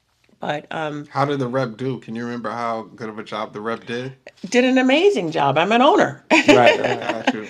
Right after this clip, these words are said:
Speaker 3: But was it the
Speaker 1: It's
Speaker 3: rep
Speaker 1: a
Speaker 3: or was it the drop that made you an owner?
Speaker 1: It was the rep. It was the rep. There's that passion.
Speaker 3: Mm.
Speaker 1: You know, um, the, the,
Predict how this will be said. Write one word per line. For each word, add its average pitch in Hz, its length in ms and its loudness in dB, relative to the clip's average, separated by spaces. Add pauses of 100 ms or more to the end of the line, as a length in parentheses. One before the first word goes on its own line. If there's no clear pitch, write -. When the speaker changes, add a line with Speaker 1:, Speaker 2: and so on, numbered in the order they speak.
Speaker 3:
But 135 240 10
was 135 180 6
it 120 100 2
the - 60 6
Speaker 1:
It's 131 100 2
Speaker 3:
rep 220 200 8
Speaker 1:
a 196 60 2
Speaker 3:
or 147 60 6
was 135 160 6
it 113 80 -2
the 117 80 -6
drop 123 500 -2
that 107 100 -2
made 107 160 -2
you 101 100 -6
an 101 80 -4
owner? 110 280 -8 (180)
Speaker 1:
It 233 200 6
was 277 160 -4
the 285 120 2
rep. 311 320 -4 (640)
It 233 140 2
was 254 160 -6
the 233 60 -2
rep. 233 300 -2 (120)
There's 214 220 2
that - 180 2
passion. - 520 0 (200)
Speaker 3:
Mm. 95 300 -18 (300)
Speaker 1:
You 175 100 -8
know, 175 340 -4
um, 160 580 -6 (840)
the, 175 760 -4
the, 190 120 -10